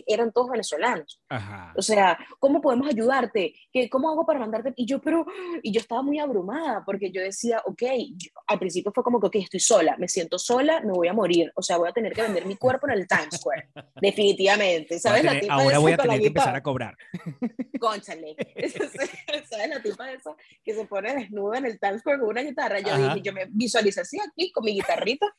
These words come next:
Speaker 1: me visualicé.
Speaker 2: En este caso,
Speaker 1: Pero
Speaker 2: con un billetico. <laughs>
Speaker 1: buenas,
Speaker 2: Te
Speaker 1: sí,
Speaker 2: pegas
Speaker 1: sí,
Speaker 2: unos
Speaker 1: sí.
Speaker 2: billetes acá y <laughs>
Speaker 1: Pero, pero fue todo lo contrario, o sea, esa experiencia lo que me hizo dar cuenta fue de que no estoy sola,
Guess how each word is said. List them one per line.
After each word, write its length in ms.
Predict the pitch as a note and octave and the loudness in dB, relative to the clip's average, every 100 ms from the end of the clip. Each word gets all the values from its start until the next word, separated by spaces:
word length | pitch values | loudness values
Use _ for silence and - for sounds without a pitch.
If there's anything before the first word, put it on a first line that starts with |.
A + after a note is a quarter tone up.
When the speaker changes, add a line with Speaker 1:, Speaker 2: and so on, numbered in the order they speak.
| _ _ _ - | _ _ _ 4
Speaker 1:
me 100 | A3+ | 4
visualicé. 600 | A3 A#3 G3 F#3+ - D#3 | 6 4 4 2 0 -2
Speaker 2:
En 120 | C#3 | -2
este 220 | C#3 C#3 | -6 -8
caso, 260 | B2+ E3 F#3 | -6 -2 2
Speaker 1:
Pero 120 | A3 G#3 | 4 6
Speaker 2:
con 40 | |
un 60 | G3+ | 6
billetico. 760 | F#3 D3+ C3+ B2+ - G#2 G#2+ | 6 2 -6 -12 -14 -18 -14
<laughs> 720 | E3+ A#2 G2+ C3 D3 C#3 - - | -14 -10 -8 -8 -8 -10 -10 -12
Speaker 1:
buenas, 720 | A#3+ A#3+ A3+ C4 D#4 F4 - - - A3 C4+ | -4 2 2 2 0 -6 -8 -14 -10 -6 0
Speaker 2:
Te 100 | E4 | 0
Speaker 1:
sí, 0 | |
Speaker 2:
pegas 260 | C3 C3+ | 0 -2
Speaker 1:
sí, 40 | D3+ | -2
Speaker 2:
unos 180 | D3 | -2
Speaker 1:
sí. 0 | |
Speaker 2:
billetes 400 | - - C3+ C#3 | -2 -2 -4 -4
acá 440 | D#3 C3 D#3+ F3+ F3 | -6 -6 -6 -4 -4
y 360 | D#3+ C3 B2 B2 D#3 - A#2 A2 _ - _ - | -8 -10 -10 -10 -10 -10 -16 -20 _ -20 _ -10
<laughs> 1000 | C#3+ D#3 C#3 D3+ C3+ - C#3+ - C#3 _ _ - A#4+ A#4 D#4+ - _ | -8 -6 -8 -10 -12 -12 -12 -14 -18 _ _ -16 -14 -14 -16 -18 _
Speaker 1:
Pero, 640 | A3 G#3+ G#3+ G3+ G3 F#3 - | -4 0 2 4 4 2 -2
pero 160 | G3+ | -6
fue 120 | G3 | -4
todo 140 | G3+ B3+ | -6 -6
lo 100 | C#4+ | -6
contrario, 580 | A3 E3+ A#3 C4 G3 F3 | -6 -6 -4 -2 -2 -4
o 20 | |
sea, 320 | - F3+ F3 | -2 0 0
esa 260 | - F3+ A3+ | -4 -6 -8
experiencia 420 | - A#3 F#3+ G#3+ | -4 -2 -2 -2
lo 120 | B3+ | -4
que 140 | B3+ E3 | -2 -4
me 120 | E3 | -4
hizo 160 | - | -4
dar 200 | G3+ A3 | -2 0
cuenta 340 | A3 A#3+ A#3 B3+ | 0 0 0 -2
fue 160 | A#3 | 0
de 140 | A#3+ B3+ | -2 0
que 260 | A#3 F3+ - | 0 0 -2
no 80 | D#3+ | -12
estoy 240 | - G3+ | -2 0
sola, 560 | - C#4 A3+ G#3 C4 | 4 6 6 6 2